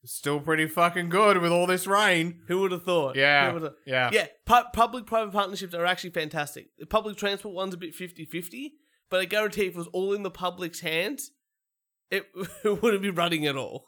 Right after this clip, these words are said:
Speaker 1: Mm-hmm.
Speaker 2: You know. Uh, yeah. So very, I, I, they're good. They're good in some ways and g-, bad in others. But they work for certain ventures. Okay. I got, uh,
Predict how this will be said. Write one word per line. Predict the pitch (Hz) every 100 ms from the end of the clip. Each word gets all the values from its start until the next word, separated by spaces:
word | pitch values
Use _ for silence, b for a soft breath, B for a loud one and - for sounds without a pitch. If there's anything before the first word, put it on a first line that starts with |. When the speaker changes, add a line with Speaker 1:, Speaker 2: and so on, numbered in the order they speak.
| _
Speaker 1:
Mm-hmm. | 110 110 110 110 139
Speaker 2:
You |
know. | 117 - _ _ _ -
Uh, | 165 175 170 175
yeah. | 151 -
So | 180
very, | 190 185 - _ _ -
I, | 101 113 180 -
I, | 156 - _ _ _ _
they're | 180
good. | 175 285 285 - -
They're | 247
good | - 320
in | 311 247
some | 269 294 226
ways | 202 202 349 - - _
and | 208 -
g-, | - -
bad | 131 170
in | 214 254
others. | 285 175 120 - - _ _ _ -
But | 208 - _ _
they | 160 190 190
work | 170 233 233
for | 262
certain | 254 202 185 185 208
ventures. | 190 226 - 131 - - - _ _ _ -
Okay. | 170 151 b -
I | 185
got, | 208
uh, | -